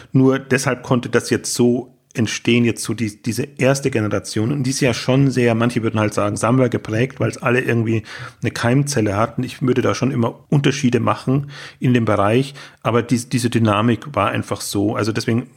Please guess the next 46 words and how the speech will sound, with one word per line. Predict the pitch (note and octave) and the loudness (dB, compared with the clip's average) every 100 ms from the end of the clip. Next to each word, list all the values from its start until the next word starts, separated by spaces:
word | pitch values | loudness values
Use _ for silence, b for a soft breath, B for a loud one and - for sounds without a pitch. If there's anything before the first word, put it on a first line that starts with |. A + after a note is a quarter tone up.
| F3 - - | -10 -10 -12
kann | - A#2+ | -4 -2
man | B2 - | -2 0
eigentlich | B2+ A2+ | -2 -2
das | A2 | -2
nochmal | A#2 A2+ | 2 2
sehr | A2 A2+ | 2 0
gut | A#2 B2 | 0 -4
zurückführen | - A2+ B2 - B2 A#2+ | -2 -2 -4 -4 0 0
auf | A#2 - | -2 -4
die | G#2+ | -6
paar | - G#2+ G#2+ | -2 -2 2
wenigen, | G#2+ B2 - G#2 B B B - | 2 2 0 -2 B B B 0
ähm, | G#2+ G#2 | 0 0
Investoren | - A#2 G#2 - - A2 A2 B2 | 0 2 0 -2 -2 2 2 2
und | A2+ - - - - | -2 -4 -10 -12 -16
<laughs> | - B2 | -18 -2
die | A2+ | 0
in | A2+ | 2
den | G2+ | 0
beiden | G#2 G#2 | 0 0
Lagern | F#2+ F#2+ A2 F#2 | 2 2 2 0
dann | F2+ F#2+ | -2 -4
letztendlich | F2+ - - B2 - - B B - | -4 -4 -2 -2 -4 -6 B B -4
in, | - A#2 | -2 0
investiert | G#3+ G#2+ G#2+ - - A#2+ B2 | -2 -2 -4 -6 0 2 2
haben. | G2+ G2 G2+ A#2 B B B - | 0 0 2 0 B B B 0
Und, | A2+ G#2+ G#2 - | 2 2 0 0
äh, | G#2+ G2 | 0 0
genau, | - A#2 G2+ | -2 -2 -2
jetzt | A2 - | 0 0
lass | B2 | 0
uns | A#2+ - | 0 -4
zu | - | 0
dem, | G#2+ G#2 F#2+ - | 2 2 0 -2
so | - | -2
ein | G#2+ | -2
bisschen | A#2 A#2 | 0 -2
zum | G#2 G2+ | 0 0
Ausblick | - G#2+ - G#2+ - | 0 -2 -2 -4 -2
kommen | - G2 G2 | -2 0 -2
und, | G2+ F#2+ - | -2 -4 -4
und | A2 | -6
zu | - | -2
den | G2 F#2+ | -2 0
weiterführenden | G2 - - F2+ F2 F#2 | 0 -2 -2 -2 -2 -4
Themen. | - G2 G#2 | -4 -4 -6